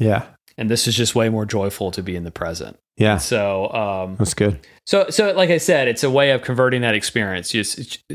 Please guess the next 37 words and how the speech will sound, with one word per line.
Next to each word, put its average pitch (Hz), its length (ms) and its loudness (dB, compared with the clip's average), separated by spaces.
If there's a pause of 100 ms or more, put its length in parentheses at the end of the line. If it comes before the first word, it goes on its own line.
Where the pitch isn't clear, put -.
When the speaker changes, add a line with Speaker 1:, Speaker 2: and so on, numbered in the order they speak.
(100)
Speaker 2:
you 104 120 -4
know, 95 200 -4 (100)
in, 101 220 -6
in 110 140 -4
theology, 104 440 2
we 101 60 -2
call 101 160 -2
it 104 80 -8
redeeming 104 720 0
the, 101 120 -8
the - 140 -10
time. 73 340 -4
It's - 160 -4
taking 104 360 -2
the 90 80 0
bad 87 360 -2
and 85 140 -8
making 90 260 -6
it 80 60 -8
into 78 240 -10
good. 85 320 -4
And 82 120 -6
so 85 360 -4 (560)
I 139 100 0
just 147 160 0
think 139 220 0 (100)
that 120 240 0
first 127 240 -2
one 123 220 0
is 107 160 -4
a 113 40 -6
great 117 240 -2
way 110 180 0
to 110 60 2
introduce 107 380 -4
the 110 120 -4
album. 120 280 -6